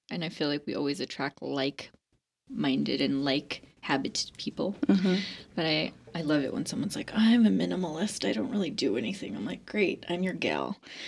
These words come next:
Speaker 1: So my routine, um, oil cleansing. I'm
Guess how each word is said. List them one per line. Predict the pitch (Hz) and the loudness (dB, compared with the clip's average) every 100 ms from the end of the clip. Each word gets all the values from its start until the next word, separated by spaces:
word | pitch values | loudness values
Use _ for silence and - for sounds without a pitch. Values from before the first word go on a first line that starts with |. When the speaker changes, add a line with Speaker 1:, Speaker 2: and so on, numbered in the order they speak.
| - - - - - | -12 -12 -16 -18 -10
Speaker 1:
So | - 180 170 - - _ _ _ - | 6 8 8 2 -6 _ _ _ 0
my | 180 | 4
routine, | 180 185 - - 277 277 269 262 - - - | 6 4 2 4 8 10 8 6 -6 -20 -6
um, | 175 160 151 - - _ - | -4 -2 -4 -6 -14 _ 4
oil | 165 151 | 4 4
cleansing. | - 147 147 151 185 240 - _ _ - - _ _ 180 | -2 -2 0 0 2 2 0 _ _ -20 -20 _ _ -4
I'm | 165 156 143 | -4 -4 -6